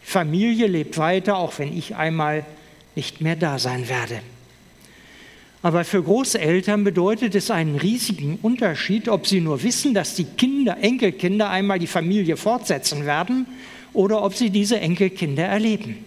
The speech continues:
Wir haben gerade unser viertes Enkelkind bekommen und da kann ich nur sagen, das ist eine tolle Erfahrung. Und genau das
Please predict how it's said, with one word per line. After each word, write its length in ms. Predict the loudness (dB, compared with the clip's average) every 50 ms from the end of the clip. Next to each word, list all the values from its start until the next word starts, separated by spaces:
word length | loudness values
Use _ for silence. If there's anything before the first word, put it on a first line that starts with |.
| -20 -20 -20 -20 -20 -20 -20 -20 -20 -20 -20 -20 -20 -20 -20 -12 -6
Wir 120 | -2 0
haben 200 | 0 0 0 -2
gerade 320 | -2 0 0 0 2 0 0
unser 220 | 2 2 0 0
viertes 380 | 0 0 -2 0 0 0 -2 0
Enkelkind 540 | 0 0 2 2 0 0 0 0 0 0 -2
bekommen 460 | -4 -2 0 0 0 2 2 2 2
und 160 | 2 2 2
da 120 | 2 0
kann 220 | 0 0 -2 -2 -2
ich 140 | -2 -2 -2
nur 160 | -2 -2 0
sagen, 500 | 0 0 2 2 0 0 0 0 0 -2 -4 -10 -18 -20 -20 -14 -8 -4
das 220 | -4 -2 -2 -4
ist 260 | -4 -4 -4 -4 -2
eine 320 | 0 0 2 2 2 0 -2
tolle 280 | -2 -2 -2 0 0
Erfahrung. 680 | -2 -2 -2 -4 -2 0 0 0 0 -2 -4 -8 -10 -10 -14 -16 -20 -20 -20 -20 -20 -20 _ _ _ _ _ _ _ _ _ _ -20 -20 -20 -20 -20 -20 -20 -20 -20 -20 -20 -20 -20 -20 -20 -20 -20 -20 -20 -20 -20 -20 -20 -20 -20 -20 -20 _ _ _ _ _ _ _ _ _ _ _ _ _ _ -4
Und 120 | -2 2
genau 420 | 2 2 0 0 0 0 0 0
das 600 | 0 0 0 -2 -2 -2 -2 -4 -4 -4 -4 -6